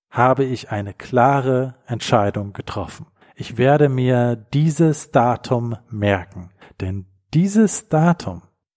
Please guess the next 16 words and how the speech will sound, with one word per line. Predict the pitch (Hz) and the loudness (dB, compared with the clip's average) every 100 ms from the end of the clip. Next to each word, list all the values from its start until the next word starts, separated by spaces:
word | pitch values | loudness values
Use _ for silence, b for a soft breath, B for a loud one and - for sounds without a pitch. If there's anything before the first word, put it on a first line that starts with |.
| _ | _
ist | 117 - - | -8 -8 -2
das | 139 143 - - _ | 0 0 -2 -10 _
Datum, | 110 113 117 - 107 107 107 b b _ | 2 2 2 0 -2 -4 -10 b b _
an | 110 101 | -4 -2
dem | 113 107 110 107 110 - _ - | 0 2 2 0 -6 -12 _ -12
sich | - 104 - - | -2 -2 -2 -12
mein | 104 90 87 | -6 -6 -6
Leben | 90 98 110 113 107 104 107 _ _ - | -4 2 4 4 0 -6 -12 _ _ -2
geändert | 117 104 95 90 82 - | 0 0 -2 -6 -8 -12
hat. | 98 - _ _ _ _ - | -14 -18 _ _ _ _ -2
Alles, | 131 165 214 214 - - - _ | 0 2 0 0 -4 -14 -20 _
was | 110 120 123 - | 0 0 0 -6
davor | 107 - 147 160 170 143 | -8 -4 0 2 2 2
war, | 147 147 139 | 2 0 -4
ist | 139 - - | -10 -12 -16
unwichtig. | - 160 156 139 135 - 127 127 | 0 2 4 0 -2 -2 -4 -4